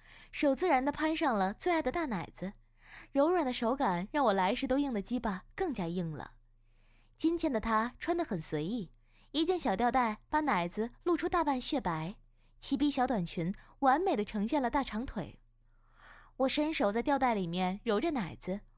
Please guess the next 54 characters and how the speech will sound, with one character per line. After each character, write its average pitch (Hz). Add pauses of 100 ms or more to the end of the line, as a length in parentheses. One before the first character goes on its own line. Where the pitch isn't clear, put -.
(140)
忘 330
情 220
地 247
和 240
她 247
接 294
吻， 196 (340)
她 311
快 330
要 285
喘 190
不 185
过 247
来 214
气。 - (680)
几 254
分 285
钟 311
的 302
吻 196
结 180
束， 214 (160)
她 277
羞 339
涩 339
地 185
说 165 (600)
：“坏 466
死 -
了， 202 (320)
大 302
白 269
天 311
的 285 (220)
来 302
别 311
人 320
家 349
里 285
做 302
坏 285
事 262
就 -
会 311
欺 -
负 240
人。” 170 (840)
我 285
嬉 -
皮 349
笑 349
脸 180
地 175
说 202